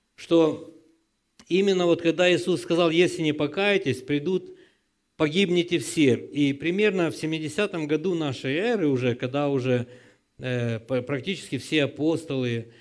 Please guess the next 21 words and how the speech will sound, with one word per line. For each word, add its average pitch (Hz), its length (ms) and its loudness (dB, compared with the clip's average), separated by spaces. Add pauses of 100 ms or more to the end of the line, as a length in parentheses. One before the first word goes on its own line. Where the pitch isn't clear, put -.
(460)
э, 117 180 -8
они 139 220 -2
были 131 260 0
уже 123 400 2
мертвы, 151 680 2 (180)
Иоанн 147 380 2
уже 143 300 0
умер 135 640 -4
своей 139 360 0
смертью, 127 320 -4
остальные 135 300 -4
были 117 200 -2
казнены. 127 560 -6 (500)
И 139 600 0
пришло, 185 640 2
э, 135 360 -12 (200)
пришёл 180 380 -2
момент, 180 440 0
когда 160 260 2
начали 170 380 -2
уничтожать 160 760 -4